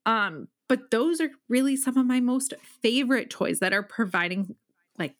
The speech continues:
climbing. The brands I tend to go to is Hape. I like Hape. I like Plan Toys. Um,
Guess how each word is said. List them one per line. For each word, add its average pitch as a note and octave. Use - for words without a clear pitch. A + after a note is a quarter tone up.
climbing. G3+
The A3+
brands G3+
I G4
tend G#4
to G#4
go G#4+
to G#4
is G3
Hape. G3+
I F#3+
like G#3
Hape. F#3+
I G#3
like G3
Plan G#3
Toys. F#3
Um, E3+